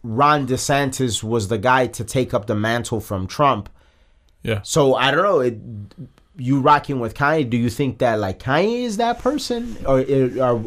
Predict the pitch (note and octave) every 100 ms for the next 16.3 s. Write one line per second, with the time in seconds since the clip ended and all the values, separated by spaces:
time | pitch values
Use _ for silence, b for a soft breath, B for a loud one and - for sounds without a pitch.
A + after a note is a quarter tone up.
0 | - A#2+ A#2 D3 - D3+ D3 - D3 C3+
1 | C3+ A2 F#2+ C#3 G#3 G#3 - G3+ G3 C#3+
2 | C#3 G#2 A2 - C3 D3 E3+ D#3+ A#2 C3+
3 | - B B C#3 D3+ F#3 E3+ E3 D#3 D#3
4 | D#3 C3+ C#3 B2 A2+ D#3 D#3+ A2+ F#2+ A2
5 | G#2 G2+ - C#3+ C3+ B2 A#2 G2+ b -
6 | - - C3+ C#3+ C#3 B2+ C#3 C#3 C#3+ C#3+
7 | C#3 C#3+ C3+ E3+ D#3+ C3 A2 A2+ A2+ A#2
8 | C3 G#2+ A#2+ B2+ - _ - B2 A2 -
9 | b b b b b b b b b b
10 | - _ _ - - _ D3+ D3+ G3 D#3
11 | A2+ C#3 D3+ D3 _ - C3+ C3 B2+ D3
12 | C3 A#2+ C#3+ C#3 A#2 C#3 C3 C3 A#2 B2
13 | A#2+ B2+ G2 - B2+ B2 A2+ G#2+ F#2+ A#2
14 | C3+ A#2 - A2 A2 A2 G#2+ A2 A#2 A2
15 | B2 B2 A#2+ A2 G2+ - A#2+ A2 B2 B2
16 | A2 G#2